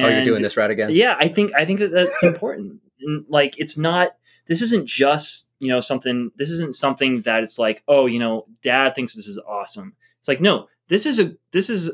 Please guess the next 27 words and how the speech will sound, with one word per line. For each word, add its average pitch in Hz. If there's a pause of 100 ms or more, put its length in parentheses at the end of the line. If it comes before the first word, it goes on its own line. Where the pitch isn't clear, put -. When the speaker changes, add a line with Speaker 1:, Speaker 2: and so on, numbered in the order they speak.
Speaker 2:
a 139
movie 151
that 131
I, 170 (200)
I 196
do 143
think 196
that 131 (280)
it's 120
a, 110 (200)
it's 110
a 113
great 107
movie. 135 (540)
Um, 107
it's 120
one 117
that 110 (360)
will 120
go 123
down 120
in 113
history 120
as 123
something 120
that 110
people, 117